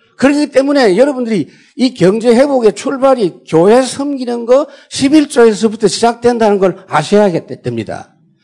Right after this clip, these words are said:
이걸 제대로 할 줄 알아야 하나님이 사용할 줄 아는 걸 보고 또 그 다음 거 주시고 또 그 다음 거 주시는 거예요. 원리가 그래, 원리가. 내가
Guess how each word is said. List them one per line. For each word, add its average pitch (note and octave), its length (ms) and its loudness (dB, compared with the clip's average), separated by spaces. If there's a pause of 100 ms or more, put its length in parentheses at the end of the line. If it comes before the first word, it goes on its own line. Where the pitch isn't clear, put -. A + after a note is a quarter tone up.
(200)
이걸 D4 320 0
제대로 A#3+ 360 2
할 C#4 260 -2
줄 A#3 180 -2
알아야 A#3 440 2
하나님이 G#3 580 0 (260)
사용할 C4 520 -2
줄 F3+ 160 -6
아는 F3+ 280 -2
걸 C4+ 240 -4
보고 C4 380 0 (160)
또 C4+ 220 2
그 F3 120 -4
다음 B3 280 0
거 G3 100 -4
주시고 F3+ 340 -6
또 D#3+ 120 -12
그 E3+ 80 2
다음 F#3+ 180 0
거 D3+ 100 -10
주시는 C#3 400 -4
거예요. F#2+ 320 -10 (200)
원리가 C#4 520 4
그래, B2+ 160 -2
원리가. G2 800 -12 (2500)
내가 B2+ 560 0